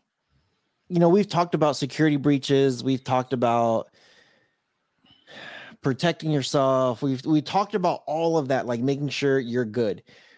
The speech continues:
When it comes to creating a password, when it comes to two double authorization, two-way authorization stuff,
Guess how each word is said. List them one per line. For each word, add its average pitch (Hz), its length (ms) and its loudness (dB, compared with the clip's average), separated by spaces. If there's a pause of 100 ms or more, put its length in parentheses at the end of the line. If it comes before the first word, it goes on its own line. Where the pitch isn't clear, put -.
(180)
When 147 200 2
it - 120 -4
comes 208 920 0 (1600)
to 160 120 0
creating 156 400 2
a 151 60 0
password, 117 840 -6 (1900)
when 131 260 0
it 127 120 -2
comes 170 420 -2
to 151 800 2 (1900)
two 165 1300 2 (280)
double 147 580 2
authorization, 135 960 2
two-way 156 320 2
authorization 131 760 0
stuff, 123 340 0